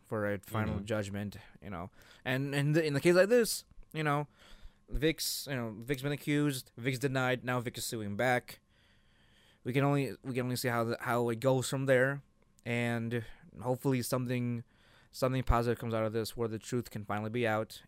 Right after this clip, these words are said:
Speaker 1: and everything will be settled in the dust, and hopefully not too many peop-, not too many people's careers are not gonna be, uh, diminished and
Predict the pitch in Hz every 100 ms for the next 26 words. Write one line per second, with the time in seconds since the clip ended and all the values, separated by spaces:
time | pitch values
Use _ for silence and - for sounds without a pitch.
0 | - 107 104 104 113 110 117 110 104 -
1 | 120 113 113 107 98 101 147 135 - -
2 | - - - _ 113 110 110 107 - _
3 | _ 131 127 - 127 120 113 - _ _
4 | _ _ _ _ - 131 151 - 143 139
5 | 123 139 135 139 143 143 139 - 127 117
6 | - 120 120 113 101 101 104 104 104 101
7 | 98 98 92 90 - - 80 60 50 -
8 | 107 107 107 107 98 - - - 95 107